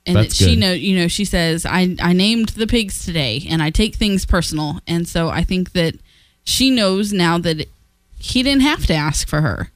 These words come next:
Speaker 2: Mm-hmm.
Speaker 1: She just expected that he would. And, um, Alex and Izzy are <laughs> gonna f-, I hate box macaroni and cheese.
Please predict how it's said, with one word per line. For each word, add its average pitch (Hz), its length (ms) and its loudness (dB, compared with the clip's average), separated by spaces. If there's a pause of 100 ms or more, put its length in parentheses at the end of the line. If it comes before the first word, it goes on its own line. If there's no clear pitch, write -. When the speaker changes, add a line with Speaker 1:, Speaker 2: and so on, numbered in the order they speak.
(100)
Speaker 2:
Mm-hmm. 101 280 4
Speaker 1:
She 143 220 6
just 208 220 -2
expected 185 540 -2
that 156 140 -2
he 165 120 -4
would. 143 400 -8 (560)
And, 165 640 -2 (140)
um, 156 400 -2 (140)
Alex 240 400 0
and 214 120 -2
Izzy 196 500 -2
are 208 100 2 (100)
<laughs> 208 100 4
gonna 226 200 6
f-, 220 260 0 (500)
I 220 500 2 (340)
hate 262 420 0 (220)
box 175 320 0
macaroni 160 600 -2
and 165 100 -2
cheese. 139 440 -6